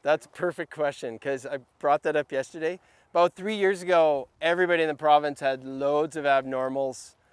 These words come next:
on their peas because we had such a poor harvest, uh, fall or harvest conditions. So we had some cases, a lot of seed was sixty-six percent abnormals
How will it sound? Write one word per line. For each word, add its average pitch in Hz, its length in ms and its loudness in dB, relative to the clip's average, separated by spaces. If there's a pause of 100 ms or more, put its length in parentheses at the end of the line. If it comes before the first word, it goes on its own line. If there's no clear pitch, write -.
(160)
on 135 180 -4
their 135 120 -4
peas 143 360 -10
because 131 300 -12
we 131 60 -8
had 127 120 -8
such - 360 -6
a 135 80 -10
poor 139 420 -6
harvest, 131 540 -6 (260)
uh, 127 320 -6 (240)
fall 139 320 -2
or 117 160 -8 (220)
harvest 131 260 -10
conditions. 120 580 -14 (480)
So 180 200 0
we 175 160 4
had 226 160 2
some 180 220 0
cases, 151 600 -8
a 151 80 -12
lot 147 180 6
of 156 60 -6
seed 147 220 -10
was 131 120 -12
sixty-six - 680 -12
percent 127 380 -8
abnormals 120 680 -6